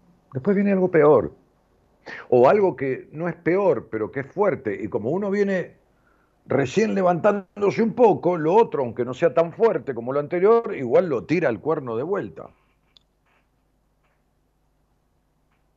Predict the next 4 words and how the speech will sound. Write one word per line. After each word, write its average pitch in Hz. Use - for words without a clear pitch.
Claro -
que -
se -
puede 62